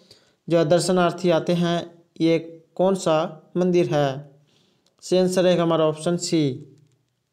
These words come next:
स्थानेश्वर महादेव का मंदिर ये थानेसर में है। यहाँ पर जो है लाखों स-, जो, अ, जो श्रद्धालु है ये आते हैं।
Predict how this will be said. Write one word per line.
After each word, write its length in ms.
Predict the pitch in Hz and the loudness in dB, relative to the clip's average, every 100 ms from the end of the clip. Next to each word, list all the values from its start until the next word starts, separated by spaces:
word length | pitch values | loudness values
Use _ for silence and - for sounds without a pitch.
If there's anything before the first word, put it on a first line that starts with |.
| _ _ _ | _ _ _
स्थानेश्वर 960 | - - 185 185 190 185 190 180 185 - 165 | -14 0 2 4 2 2 2 0 -4 -10 -4
महादेव 280 | 165 156 160 | 0 0 0
का 120 | 156 | 0
मंदिर 320 | 156 151 156 | 0 -2 -2
ये 500 | 151 151 185 - - - - | 0 0 -2 -6 -18 -20 -4
थानेसर 440 | 143 147 147 147 147 | -2 0 -2 -2 -2
में 120 | 151 | -2
है। 180 | 160 160 | -2 0
यहाँ 180 | 147 | -2
पर 160 | 135 139 | -2 -2
जो 100 | 139 | 0
है 100 | 139 | 0
लाखों 280 | 143 143 147 | -2 -4 -8
स-, 140 | 143 - | -8 -14
जो, 180 | - 139 135 131 - _ _ _ - | -6 -2 -2 -2 -10 _ _ _ -8
अ, 160 | 143 143 | -4 -2
जो 160 | 135 | 0
श्रद्धालु 520 | 147 147 143 147 147 143 | -2 -2 0 2 2 2
है 180 | 135 | 0
ये 420 | 131 135 180 - - | -2 -4 -4 -8 -8
आते 240 | 143 - | -6 -6
हैं। 540 | 131 123 117 120 - | -10 -10 -12 -14 -18